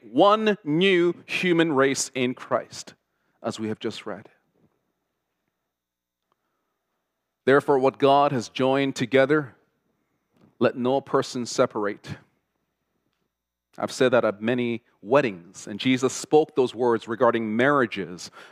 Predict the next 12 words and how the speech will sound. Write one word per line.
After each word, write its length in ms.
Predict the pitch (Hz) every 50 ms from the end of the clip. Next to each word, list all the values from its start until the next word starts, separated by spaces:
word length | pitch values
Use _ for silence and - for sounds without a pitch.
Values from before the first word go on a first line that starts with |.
| _
but 120 | - 123 135
he 100 | 151 151
could 220 | - 160 139 -
just 440 | - - 170 175 185 185 - - - -
as 180 | 131 127 117 113
well 440 | 104 95 107 131 135 135 135 135
have 160 | 127 131 113 -
been 120 | 120 110
speaking 640 | - - - - 139 139 - - 135 120 123 117 - - - - -
of 100 | 127 120
the 100 | 123 107
union 560 | 101 104 127 139 139 135 139 131 127 127 120